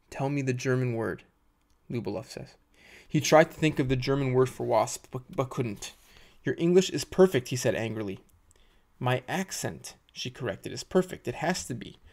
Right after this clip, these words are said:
For Rolls, for Purcell and Walton and Vaughan Williams, but my vocabulary isn't very large." She glanced at him shyly. "Wespe," he said, remembering the German word. "Ah, yes,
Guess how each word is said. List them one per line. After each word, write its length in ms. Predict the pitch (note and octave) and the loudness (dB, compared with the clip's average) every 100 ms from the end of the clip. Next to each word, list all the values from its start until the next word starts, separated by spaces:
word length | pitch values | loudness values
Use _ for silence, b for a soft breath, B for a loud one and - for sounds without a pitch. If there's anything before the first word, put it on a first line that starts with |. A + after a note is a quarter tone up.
| b - | b -4
For 140 | C3+ | 0
Rolls, 540 | D3+ G#3 G2+ B1 - - b b | 4 4 4 -2 -12 -14 b b
for 100 | C3 | -6
Purcell 640 | B2+ D3 - F#3+ C#3+ A#2+ | 0 0 2 4 6 4
and 140 | C3 C#3 | 2 2
Walton 540 | E3 F3 - D3+ B2+ B B - | 2 2 -4 -6 -10 B B -4
and 140 | C3+ | 2
Vaughan 240 | C#3 D3+ | 4 6
Williams, 520 | D#3 F#3+ B2+ C2+ - - B - | 8 6 6 -2 -10 -14 B -6
but 100 | C#3 | 0
my 100 | C#3+ | 0
vocabulary 760 | D#3 D#3 G3 G3+ G3 F#3 E3+ - | 0 -4 -4 -2 2 2 2 0
isn't 280 | F#3 F#3+ | 0 0
very 200 | D#3 E3+ | 0 0
large." 500 | C#3+ G#2+ - - - _ b b b | 0 -2 -2 -8 -16 _ b b b
She 200 | - D3 | -8 -4
glanced 440 | C3+ C3+ E3 - | 0 0 0 -2
at 80 | C#3+ | -6
him 120 | C#3+ | -4
shyly. 560 | C3 - G#2+ E2 - - _ _ - - - - - _ _ _ - | -2 0 0 -2 -8 -14 _ _ -16 -16 -16 -20 -20 _ _ _ 0
"Wespe," 440 | C#3+ - - - - _ | 0 0 -6 -8 -10 _
he 120 | - | -12
said, 300 | - G#2+ - b b b | -6 -6 -8 b b b
remembering 440 | C3+ B2 B2 B2 A#2+ | -2 0 2 0 -2
the 60 | |
German 340 | A#2 A#2+ A#2 B2 | -6 -6 -6 -6
word. 240 | G#2+ F#2 _ b b - | -6 -10 _ b b -6
"Ah, 380 | C3+ C3+ B2+ - | 0 2 2 -2
yes, 360 | C3+ C3+ B2+ | 0 0 0